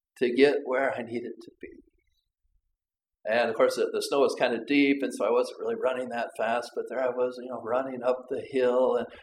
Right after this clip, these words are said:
deep snow. And, and I, I arrived there where I'm supposed to be, and I looked at my watch, and I was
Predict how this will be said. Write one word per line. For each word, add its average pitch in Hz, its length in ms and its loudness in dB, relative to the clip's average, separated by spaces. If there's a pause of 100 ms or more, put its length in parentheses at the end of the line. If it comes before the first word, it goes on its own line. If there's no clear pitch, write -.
(140)
deep 139 320 2
snow. 131 640 0 (320)
And, 120 180 8
and - 20 6
I, 127 180 8 (140)
I 117 120 4
arrived 139 560 6
there 131 200 4
where 131 140 4
I'm 127 140 2
supposed 143 480 0
to 127 60 -10
be, 147 120 0
and 135 100 2
I 123 120 0
looked 151 280 2
at 113 200 0
my 120 160 -4
watch, 139 420 4
and 113 260 0
I 135 180 4
was 127 640 -2